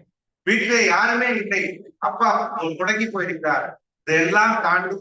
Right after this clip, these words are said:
அவர்கள் வந்து அந்த கல்வியை வைத்துக் கொண்டார்கள் சொன்னால் அதுதான் அவர்களை இன்றைக்கு கொண்டு போய் எங்கேயோ நிறுத்த. அவர்களை பற்றி நான் வேறு சிலரிடம் விசாரிக்கும் போது அவர்கள் இன்றைக்கு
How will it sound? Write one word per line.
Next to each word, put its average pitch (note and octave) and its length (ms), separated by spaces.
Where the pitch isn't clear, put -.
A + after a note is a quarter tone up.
அவர்கள் D#3 320
வந்து D#3 280
அந்த D3 200
கல்வியை F#3 500
வைத்துக் D#3 300
கொண்டார்கள் F#3 460
சொன்னால் G#3+ 640
அதுதான் G3+ 460
அவர்களை F3+ 300
இன்றைக்கு D#3+ 300
கொண்டு D#3+ 200
போய் F#3 200
எங்கேயோ G3 440
நிறுத்த. E3 300
அவர்களை F3 400
பற்றி F#3+ 240
நான் F3 240
வேறு F3+ 220
சிலரிடம் F3+ 440
விசாரிக்கும் E3 440
போது D3 240
அவர்கள் D#3+ 760
இன்றைக்கு D#3 380